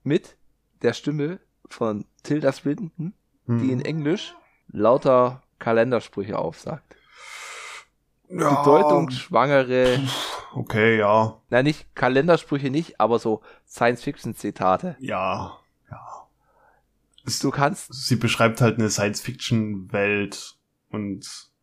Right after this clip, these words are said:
Speaker 2: ich hab's halt auch krass als, ähm, Hörbuch empfunden.
Speaker 1: Ja,
Speaker 2: Insgesamt.
Speaker 1: wobei ich diese, du hast so Pausen dazwischen, die ziemlich lang sind.
Speaker 2: Mhm.
Speaker 1: Und ich fand halt immer, das wiederholt sich so ein Stück. Sie erzählt halt von dem,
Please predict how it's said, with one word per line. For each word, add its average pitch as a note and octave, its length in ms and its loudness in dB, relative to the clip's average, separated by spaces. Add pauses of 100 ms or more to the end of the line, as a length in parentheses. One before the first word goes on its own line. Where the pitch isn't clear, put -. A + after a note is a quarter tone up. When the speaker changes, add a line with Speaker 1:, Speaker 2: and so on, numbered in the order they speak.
(220)
Speaker 2:
ich C3+ 160 -2
hab's - 380 0
halt B2+ 180 2
auch C3+ 280 0
krass C3 340 0
als, A#2+ 540 0
ähm, A2+ 720 0 (1000)
Hörbuch D#3 360 6
empfunden. A#2 720 2
Speaker 1:
Ja, F3 500 -4
Speaker 2:
Insgesamt. B2+ 420 4
Speaker 1:
wobei G2 120 2
ich F#2 60 -8
diese, B2 340 -2 (540)
du A#2+ 120 0
hast C3 220 -2
so A2+ 140 -4 (140)
Pausen E3+ 560 2
dazwischen, A2 440 -2
die G#2+ 140 -10
ziemlich C3 420 -4
lang G#2+ 240 -4
sind. C#3+ 260 -10
Speaker 2:
Mhm. A2 500 -2 (380)
Speaker 1:
Und C#3 160 0
ich C#3 140 -4
fand C3+ 220 0
halt B2 160 0
immer, C3+ 200 0
das B2 200 -2
wiederholt C3+ 500 -2
sich B2 160 -8
so - 80 -10
ein G#2 80 -4
Stück. - 260 -12
Sie - 140 -8
erzählt G#2 380 -4
halt A#2+ 180 -2
von A2 220 -8
dem, G#2+ 220 -2